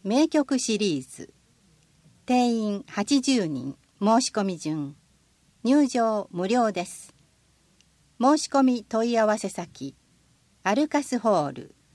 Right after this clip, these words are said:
電話八二一の一二四零。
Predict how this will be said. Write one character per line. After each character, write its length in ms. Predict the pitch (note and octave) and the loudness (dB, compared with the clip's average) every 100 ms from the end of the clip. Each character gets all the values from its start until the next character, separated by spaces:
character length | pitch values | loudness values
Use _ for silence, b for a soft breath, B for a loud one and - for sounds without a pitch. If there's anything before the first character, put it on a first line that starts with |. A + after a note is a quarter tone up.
| _ _ _ _ F#3+ | _ _ _ _ -2
電 280 | G3+ G#3+ | 0 0
話 220 | F#3 E3+ - _ _ _ _ _ | -2 -6 -10 _ _ _ _ _
八 340 | A3 - C#4 | -8 0 4
二 380 | D4 D4 A3+ D3 | 6 6 4 -2
一 240 | - F3+ | -6 -6
の 280 | D#3+ C#3+ C#3 - - | -6 -6 -12 -18 -12
一 280 | F#3 C#4+ D4 | -4 4 6
二 340 | D4+ A#3 C3+ | 6 4 0
四 300 | D#3+ F#3 F#3+ | -4 -4 -4
零。 340 | E3+ C#3+ A#2 | -4 -6 -10